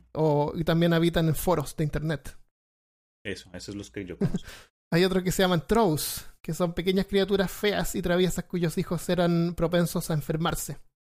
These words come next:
Speaker 1: Las mujeres embarazadas fueron cuidadosamente resguardadas de los Trolls, quienes a menudo roban a bebés humanos sanos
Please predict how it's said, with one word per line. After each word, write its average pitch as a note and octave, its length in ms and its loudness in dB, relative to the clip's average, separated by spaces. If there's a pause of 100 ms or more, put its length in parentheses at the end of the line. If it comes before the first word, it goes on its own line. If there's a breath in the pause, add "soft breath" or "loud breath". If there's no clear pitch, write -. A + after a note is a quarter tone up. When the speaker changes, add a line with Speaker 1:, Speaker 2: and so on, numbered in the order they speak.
(360)
Speaker 1:
Las E3 100 4
mujeres E3+ 320 4
embarazadas F3 640 4
fueron F3 640 4
cuidadosamente E3+ 640 2
resguardadas E3 600 4
de G3+ 60 4
los F3 180 -2
Trolls, G#3+ 580 0
quienes E3+ 240 0
a D#3+ 80 0
menudo G3 520 4
roban F3 440 4
a F3 60 4
bebés E3+ 280 2
humanos D#3+ 360 2
sanos F3+ 500 -2